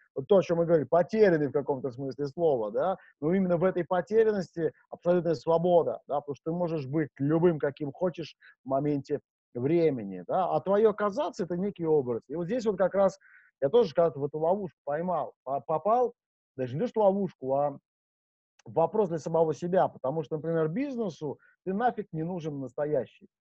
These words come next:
Твое быть никому нафиг не нужно. Ты нужен, а, вчерашний. То есть, грубо говоря, приходишь ты в бизнес, я там как бизнес-тренер прихожу, говорю: «Здравствуйте, я вот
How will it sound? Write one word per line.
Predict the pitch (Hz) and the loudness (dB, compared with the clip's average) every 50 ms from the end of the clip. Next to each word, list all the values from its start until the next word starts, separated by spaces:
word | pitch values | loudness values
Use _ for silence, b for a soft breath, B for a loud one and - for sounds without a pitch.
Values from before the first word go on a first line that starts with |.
| _ _ - | _ _ 0
Твое | 139 175 190 196 175 | 2 2 4 4 2
быть | 147 170 269 247 - 180 | 0 -2 -4 -4 -4 -4
никому | 175 165 208 220 208 214 214 | -4 -2 -2 -2 -2 -2 -4
нафиг | 208 208 214 196 - - 135 - | -4 -4 -2 -4 -4 -4 -8 -8
не | 151 151 | -8 -6
нужно. | 151 139 117 107 110 - _ b b b b - | -6 -6 -8 -10 -14 -20 _ b b b b -2
Ты | 175 190 202 | 0 0 2
нужен, | 240 285 294 254 262 220 185 175 165 | 0 -2 -2 0 0 0 0 0 -2
а, | 147 147 147 143 143 139 139 139 139 139 135 | -2 0 0 0 0 -2 -2 -2 -2 -4 -6
вчерашний. | - - 190 208 233 220 185 151 - - 107 98 _ _ - | -6 -4 -2 0 0 0 0 -2 -6 -12 -18 -20 _ _ -6
То | 156 160 | -6 -4
есть, | 160 165 | -4 -2
грубо | - - 190 175 | -2 -2 0 0
говоря, | 165 175 170 156 - | 0 2 0 0 -2
приходишь | - 170 - - 302 285 262 202 - | -4 -8 -10 -8 -10 -8 -8 -8 -8
ты | 226 214 | -8 -6
в | 185 | -6
бизнес, | 185 208 196 170 160 139 - | -6 -6 -6 -6 -6 -6 -6
я | 151 147 | -6 -6
там | - 135 123 | -6 -8 -10
как | 135 131 131 | -10 -8 -8
бизнес-тренер | 135 147 139 147 143 - 156 147 135 127 120 | -8 -10 -10 -10 -10 -8 -8 -8 -8 -8 -10
прихожу, | - 135 143 - 180 190 214 208 | -12 -12 -12 -10 -8 -8 -8 -8
говорю: | 156 135 117 | -10 -8 -6
«Здравствуйте, | 135 208 262 196 - 160 135 - 135 | -4 -4 -4 -4 -6 -12 -16 -12 -8
я | 139 165 175 165 | -4 -4 -2 -2
вот | 165 156 - | -2 -2 -4